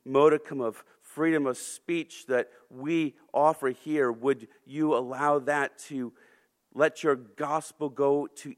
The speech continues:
ears that would not have heard had they stayed where they were? And so may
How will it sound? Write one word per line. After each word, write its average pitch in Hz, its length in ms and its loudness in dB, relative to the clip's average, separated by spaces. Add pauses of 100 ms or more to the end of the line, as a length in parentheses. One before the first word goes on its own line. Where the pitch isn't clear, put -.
ears 151 460 0
that 117 220 -2
would 123 280 0
not 147 560 0
have 147 240 -4 (280)
heard 123 460 0 (1200)
had 139 260 -8
they 139 160 2
stayed 160 720 -4 (180)
where 135 300 0
they 131 300 -2
were? 113 600 0 (1400)
And 104 180 -18
so 131 420 -6
may 127 420 -4